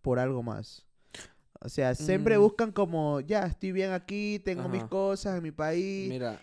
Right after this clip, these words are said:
Speaker 1: y siempre voy a tener mis cosas", pero no dicen como, "Ah,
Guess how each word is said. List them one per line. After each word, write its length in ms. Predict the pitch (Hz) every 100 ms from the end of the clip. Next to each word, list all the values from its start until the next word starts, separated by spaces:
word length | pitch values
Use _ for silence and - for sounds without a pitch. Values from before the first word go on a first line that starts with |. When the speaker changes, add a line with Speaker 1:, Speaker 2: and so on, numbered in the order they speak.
| -
Speaker 1:
y 100 | 143
siempre 280 | 190 180
voy 100 | 175
a 40 | 170
tener 240 | 180 170
mis 120 | 180 175
cosas", 340 | 190 185 175
pero 420 | - 160 160 147 -
no 360 | 156 160 180 196
dicen 400 | 196 190 180 165
como, 280 | 165 143 -
"Ah, 260 | 147 110